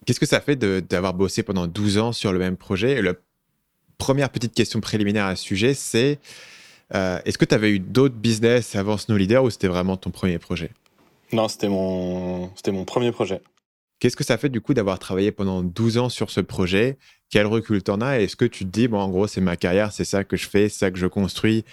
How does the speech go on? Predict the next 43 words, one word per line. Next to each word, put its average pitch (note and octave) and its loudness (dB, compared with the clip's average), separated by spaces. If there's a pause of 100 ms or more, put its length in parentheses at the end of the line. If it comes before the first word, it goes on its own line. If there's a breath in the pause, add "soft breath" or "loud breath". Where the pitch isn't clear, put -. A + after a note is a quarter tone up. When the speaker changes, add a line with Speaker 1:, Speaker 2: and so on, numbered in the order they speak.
(260 loud breath)
Speaker 1:
et F#2+ 0
je F2+ -2
suis - -2
à F#2 0
fond A2 -2
dedans ? A2 -2 (500 soft breath)
Euh, F2+ -4 (460)
ou B2 4
est-ce G2+ 0
que B2+ 2
tu A#2+ -2
te F2+ -4
dis, G#2+ 0
ok, G2+ 0
c'est F#2 0
une F2 -2
étape ? A2 -2
Comment B2+ 2
est-ce C#3 -2
que A#2+ 0
tu - -2
réfléchis G#2 0
par G#2 2
rapport F#2 0
à E2+ -2
ça ? B2+ 0 (600 soft breath)
Et F#2 -2
voilà, C3 2
sur A2 -2
ce - -2
recul F#2+ 0
de, F#2 0
de, E2+ 0
de, E2 -4
de - -4
tout A#2+ 0
le G#2 4
temps A#2+ 0
que A2+ -8
t'as - -2
passé - -2
à G2 0
pass-, - -6